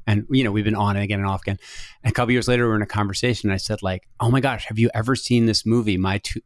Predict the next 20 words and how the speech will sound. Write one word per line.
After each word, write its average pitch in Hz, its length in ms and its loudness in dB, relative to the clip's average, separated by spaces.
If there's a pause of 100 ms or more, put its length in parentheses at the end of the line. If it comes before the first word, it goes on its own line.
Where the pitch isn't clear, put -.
(220)
like, 104 280 -4
uh, 104 200 -2
My 101 180 -2
Dinner 110 240 2
with 104 160 -2
Andre?" 107 400 2 (1400)
And 117 240 2
there 117 100 0
was 101 100 -4
a 107 60 2
long 107 300 0
pause, 101 280 -2
and 101 120 -4
she 107 100 -6
said, 95 280 -8 (600)
"I 104 120 -4
saw 101 320 -2
that 95 220 -6
movie 98 340 -8
with 92 220 -6